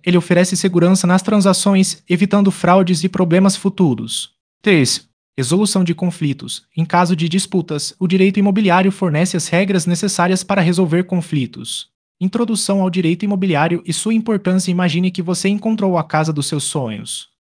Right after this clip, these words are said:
Antes de assinar qualquer contrato, é essencial entender o que o direito imobiliário pode fazer por você. Ele não é apenas uma formalidade, é a base que garante que você não tenha surpresas desagradáveis no futuro.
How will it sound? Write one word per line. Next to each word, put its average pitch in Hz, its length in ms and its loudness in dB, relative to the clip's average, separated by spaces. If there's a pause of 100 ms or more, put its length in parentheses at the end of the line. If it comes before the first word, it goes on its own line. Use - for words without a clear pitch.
(140)
Antes 233 240 2
de 190 100 2
assinar 175 460 0
qualquer 170 400 2
contrato, 143 600 -2
é 151 140 0
essencial 170 560 2
entender 175 400 2
o 165 60 0
que 175 80 -2
o 190 40 2
direito 156 320 0
imobiliário 180 560 2
pode 190 280 2
fazer 151 320 2
por 143 120 -6
você. 127 520 -4 (400)
Ele 151 160 0
não 202 240 0
é 156 100 -2
apenas 165 440 -2
uma 190 120 0
formalidade, 190 840 -4
é 170 100 -2
a 160 80 0
base 165 320 2
que 190 140 -6
garante 170 360 0
que 175 120 -8
você 175 240 -2
não 202 160 -2
tenha 196 260 0
surpresas 180 600 -2
desagradáveis 175 840 0
no 156 80 -4
futuro. 131 580 -6